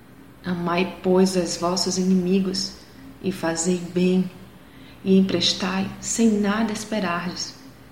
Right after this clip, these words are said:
e será grande o vosso galardão. E sereis filhos do Altíssimo, porque ele é benigno até para com os ingratos e maus."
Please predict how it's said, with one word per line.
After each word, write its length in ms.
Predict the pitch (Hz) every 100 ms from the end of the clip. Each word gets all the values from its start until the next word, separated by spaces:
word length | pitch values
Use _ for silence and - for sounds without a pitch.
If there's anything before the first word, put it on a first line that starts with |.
| - - -
e 100 | 185
será 340 | - 190 185
grande 520 | 190 175 175 175 175
o 60 | 165
vosso 360 | 160 156 -
galardão. 540 | 170 160 156 185 165 - - - - - - - - -
E 80 | 175
sereis 520 | - 175 175 185 - - -
filhos 460 | 240 233 190 170 170
do 140 | 170
Altíssimo, 680 | 165 - - 185 180 - 165 - - - - - - -
porque 260 | 185 -
ele 120 | 190
é 60 | 190
benigno 640 | 185 190 185 208 196 175 180 - - - -
até 480 | 208 214 - 220 220
para 220 | 226 220
com 160 | 220 202
os 180 | 196
ingratos 580 | 214 190 165 170 180 165
e 40 | 180
maus." 680 | 170 147 143 - - -